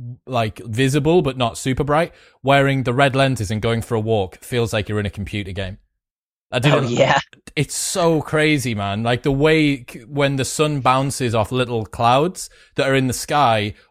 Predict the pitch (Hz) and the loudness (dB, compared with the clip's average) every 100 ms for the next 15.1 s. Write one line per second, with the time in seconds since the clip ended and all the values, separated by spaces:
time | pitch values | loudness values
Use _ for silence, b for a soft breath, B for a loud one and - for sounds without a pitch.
0 | - 151 175 165 139 - 180 175 120 107 | 0 2 4 2 -2 -2 2 2 2 -2
1 | - 151 156 127 107 117 113 113 147 143 | 0 0 2 0 -2 -4 -2 -2 -2 -2
2 | 131 147 120 123 139 143 - - 127 127 | -2 -2 0 2 2 2 -4 -6 -4 0
3 | 117 113 - 143 143 135 120 120 131 123 | 0 -2 -2 0 0 -2 -4 -4 -4 -4
4 | - - 104 131 135 143 117 - 127 120 | -6 -10 -6 -2 2 0 -2 -8 -4 0
5 | 120 113 120 143 - - B B B 139 | 0 0 0 -2 -2 -14 B B B -2
6 | - 185 180 160 131 113 107 104 - 139 | 2 0 2 2 2 2 -2 -4 -4 -2
7 | 170 185 185 190 180 165 135 - 185 170 | 2 2 2 0 0 -2 -2 0 0 0
8 | 117 101 101 113 - 131 165 113 117 123 | 0 -2 -2 -4 -4 0 2 0 0 -2
9 | - 113 - 123 120 - 180 156 151 117 | -2 -4 -2 -2 -2 0 2 4 2 2
10 | 113 160 151 120 117 135 120 - B B | 0 0 0 -2 -4 -2 -4 -6 B B
11 | - 131 135 120 120 113 - 147 - 143 | -2 0 0 -2 -2 -4 0 -2 -2 -4
12 | 113 - 110 - 120 110 113 110 98 101 | -6 -4 -4 -2 -2 0 0 0 -2 -8
13 | 107 113 101 110 110 107 110 110 104 87 | -10 -8 -4 -2 -2 -2 -2 -4 -2 0
14 | 85 87 87 87 117 117 107 120 104 - | 2 2 2 2 0 -2 -4 -4 -6 -12